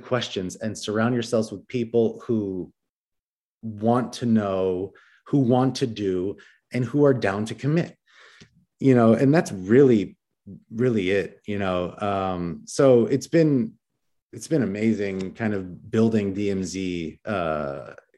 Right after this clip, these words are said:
you know, conjuring it up on the computer and then building it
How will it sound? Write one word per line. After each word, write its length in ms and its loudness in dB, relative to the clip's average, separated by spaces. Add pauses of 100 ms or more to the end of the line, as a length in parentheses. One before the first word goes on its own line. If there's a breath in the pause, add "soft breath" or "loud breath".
you 120 0
know, 220 -4 (100)
conjuring 580 4
it 60 0
up 300 -2
on 100 -8
the 80 -6
computer 480 -2
and 120 -4
then 160 -4
building 340 -2
it 200 -8